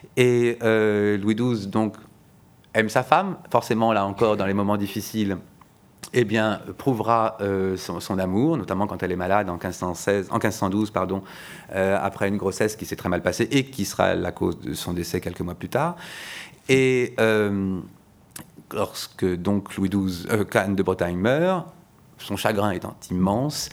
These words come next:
ne pouvant pas la suivre dans le tombeau, malgré ses désirs, eh bien, il décide de faire une fosse assez grande pour se reposer à ses côtés. Et donc, un an plus tard, effectivement, il va la rejoindre.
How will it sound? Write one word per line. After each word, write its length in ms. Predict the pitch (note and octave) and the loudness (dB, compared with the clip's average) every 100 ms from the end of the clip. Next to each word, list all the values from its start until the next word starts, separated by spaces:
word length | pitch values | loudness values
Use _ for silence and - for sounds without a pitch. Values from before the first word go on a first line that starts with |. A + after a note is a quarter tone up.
| - - - - B2 | -12 -12 -12 -14 -4
ne 200 | G2+ G#2+ | 2 2
pouvant 300 | A2+ A2+ A#2 | 2 2 2
pas 240 | A#2+ A#2+ | 4 4
la 140 | G2+ F#2+ | 2 -2
suivre 400 | - A2+ F#2 F2 | 0 0 2 0
dans 120 | F2 | -2
le 100 | E2 | -2
tombeau, 440 | - F#2 F#2+ C3 | 0 0 2 2
malgré 460 | C#3+ G2 F#2+ F2+ F#2 | 2 -2 -4 -2 -4
ses 140 | - | -4
désirs, 640 | E2 F2 G2 C3+ D3+ D#3 D3 - | -6 -6 -4 0 2 0 -2 -6
eh 200 | A#2+ A2 | 0 0
bien, 420 | G2 G2 G2+ G2+ G2 | 0 -2 0 0 -2
il 440 | - G2 F#2 F2+ | -4 -4 -4 -4
décide 380 | G2+ - B2 C3 | -6 -4 -6 -4
de 100 | F#2+ | -2
faire 240 | - F#2 | 0 0
une 100 | F#2 | -2
fosse 320 | - G#2+ A#2 | -2 -2 0
assez 220 | F2+ - F2+ | -4 -6 -2
grande 360 | F#2+ A#2+ C3 | 0 0 -2
pour 200 | - F2+ | -4 -2
se 300 | - - - | -2 -2 -4
reposer 460 | F2 G2 F#2 F#2 A#2 | -2 -2 -2 0 0
à 80 | F2+ | 0
ses 140 | E2 | -4
côtés. 340 | F#2 - - - - - - - _ - - - B2+ | -8 -8 -10 -10 -20 -20 -20 -20 _ -18 -16 -4 2
Et 280 | A#2 A2+ | 4 2
donc, 280 | F#2+ G2+ F#2+ G#2 | 0 -4 -4 -2
un 100 | G2+ | -2
an 60 | |
plus 160 | G#2 F2 | -2 -4
tard, 200 | F#2+ A2+ | 0 -2
effectivement, 560 | B2 G2+ - - G#2 C3 | -2 -10 -12 -6 -4 -4
il 80 | G2+ | -2
va 60 | G2 | -2
la 100 | E2+ | -4
rejoindre. 400 | - - - | -10 -12 -10